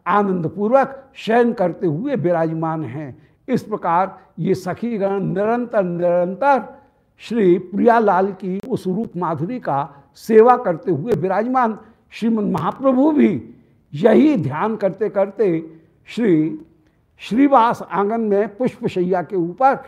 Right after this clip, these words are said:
शयन करते हुए विराजमान हों। फिर प्रातः काल के समय लीला शक्ति श्री प्रियालाल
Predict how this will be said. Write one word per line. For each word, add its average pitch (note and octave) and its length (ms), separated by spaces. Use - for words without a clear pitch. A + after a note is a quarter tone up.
शयन F#3+ 360
करते D#3 300
हुए A#3+ 440
विराजमान D#3+ 600
हों। D4 340
फिर E4 100
प्रातः A3+ 420
काल F#3+ 300
के F#3 140
समय F3+ 380
लीला F#3+ 380
शक्ति A#3 720
श्री - 200
प्रियालाल F#3+ 640